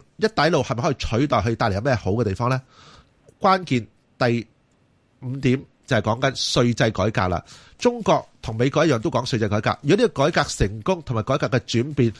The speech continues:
會帶嚟個企業效益會如何體現呢？最後一點就係講返啦，市場個含義，因為中國都係不停做緊呢，叫做市場改革，講緊呢個市場化。但係隨住人民幣嗰個叫做下跌、貶值潮呢，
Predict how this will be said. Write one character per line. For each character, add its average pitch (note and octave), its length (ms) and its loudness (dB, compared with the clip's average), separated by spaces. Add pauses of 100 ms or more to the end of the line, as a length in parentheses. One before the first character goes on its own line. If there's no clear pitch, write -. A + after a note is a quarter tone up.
(180)
會 D#3 120 -2
帶 E3 140 2
嚟 A#2 160 2
個 - 140 -6
企 C3 180 0
業 - 140 -10
效 A#2 120 2
益 C3+ 120 0
會 B2 200 -2
如 G2 180 -4
何 G2 120 0
體 C3 340 -2
現 A2+ 100 0
呢？ D3 120 0 (680)
最 F3 180 2
後 C#3+ 140 4
一 F#3 40 2
點 C#3+ 220 -2 (160)
就 B2+ 120 -2
係 - 20 2
講 B2+ 160 -4
返 D3 160 2
啦， C#3+ 120 -2 (380)
市 F3 420 -2
場 A2+ 340 2
個 C3+ 120 0
含 - 220 -4
義， A2 260 -2 (320)
因 A3+ 100 0
為 G3+ 120 2
中 G#3+ 180 -4
國 D#3 100 2
都 G3 120 2
係 - 40 4
不 G3 120 0
停 - 200 2
做 A#2 140 0
緊 A#2 100 2
呢， D#3 180 0
叫 B2 180 -2
做 G#2 160 0
市 A2 340 -4
場 F#2 280 -4
改 G2+ 200 -2
革， A#2 220 0 (360)
講 D#3 200 0
緊 D#3+ 100 0
呢 F3 80 -2
個 C#3+ 80 4
市 A2+ 220 -4
場 F2 200 -6
化。 G#2 300 -2 (320)
但 D3+ 140 2
係 B2+ 200 0
隨 A#2 40 0
住 D3 100 0
人 A#2+ 180 0
民 G#2+ 280 -4
幣 A#2+ 320 2
嗰 C#3 180 -2
個 B2 240 0
叫 B2 80 2
做 G2+ 180 0
下 G2+ 280 -2
跌、 A#2 180 -2 (100)
貶 B2+ 120 -2
值 C#3 120 -2
潮 - 160 -4
呢， C3 120 2